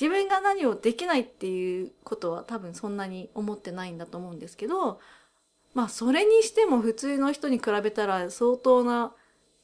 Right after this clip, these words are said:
乗り越えなきゃいけない壁とかがいろいろあった中で、思います？普通。もうじ-、いいじゃないですか、イランでそんだけ、ね、成し遂げてて。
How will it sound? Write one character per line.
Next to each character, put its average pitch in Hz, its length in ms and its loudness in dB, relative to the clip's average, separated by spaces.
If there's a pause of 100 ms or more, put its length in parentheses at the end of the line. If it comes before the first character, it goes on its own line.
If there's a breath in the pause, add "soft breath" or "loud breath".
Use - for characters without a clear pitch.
(140)
乗 226 140 2
り 226 60 2
越 240 180 2
え 233 60 4
な 220 80 0
き - 80 -6
ゃ - 20 -4
い 196 60 -8
け 190 80 -8
な 190 80 -6
い 190 40 -8
壁 208 220 -2
と 208 100 -6
か 180 100 -10
が 180 100 -6
い 196 100 -4
ろ 196 100 -4
い 202 60 -2
ろ 202 120 -2
あ 220 40 4
っ 226 120 -4
た 190 120 -12
中 190 280 -8
で、 170 380 -6 (720 soft breath)
思 233 240 2
い 415 40 4
ま 440 160 6
す？ 220 160 2
普 214 100 0
通。 208 140 -4
も 214 60 0
う 208 40 -2
じ-、 233 180 -2
い 349 140 2
い 440 40 6
じ 392 60 4
ゃ 330 40 6
な 247 100 4
い 208 60 4
で 214 80 4
す - 60 -12
か、 202 120 0
イ 226 80 6
ラ 226 100 2
ン 202 100 -4
で 185 100 -8
そ 220 120 -4
ん 220 120 2
だ 220 80 0
け、 214 320 0 (400 loud breath)
ね、 247 400 2 (460)
成 214 180 -2
し - 80 -4
遂 233 140 6
げ 214 100 4
て 190 100 -6
て。 190 360 -8